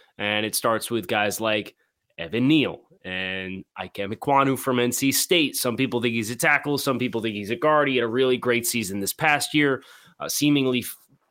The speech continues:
fortifying his status as an offensive tackle. Um,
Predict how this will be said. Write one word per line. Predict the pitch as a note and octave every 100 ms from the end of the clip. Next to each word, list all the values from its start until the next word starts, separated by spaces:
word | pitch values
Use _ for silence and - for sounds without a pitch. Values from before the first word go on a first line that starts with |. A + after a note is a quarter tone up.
| -
fortifying | - D#3+ E3 D#3 D#3 D3+ C3+
his | C#3 C3
status | - D3+ D3 C#3+ -
as | B2+ A2
an |
offensive | A2+ A#2 A#2+ G#2+ G#2+
tackle. | - F3+ D3+ D3+ D3 - _ _ _ _ _ _
Um, | - B2+ B2 A#2+ B2